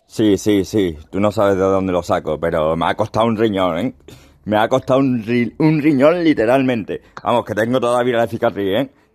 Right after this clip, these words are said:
Me ha costado un riñón verdadero. Verdadero.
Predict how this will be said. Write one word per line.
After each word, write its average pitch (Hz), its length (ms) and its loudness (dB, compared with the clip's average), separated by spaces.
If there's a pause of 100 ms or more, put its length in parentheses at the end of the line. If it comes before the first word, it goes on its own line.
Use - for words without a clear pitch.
(340)
Me 104 60 -2
ha 104 80 2
costado 113 260 0
un 120 120 0
riñón 117 640 0
verdadero. 107 800 0 (480)
Verdadero. 135 1000 -2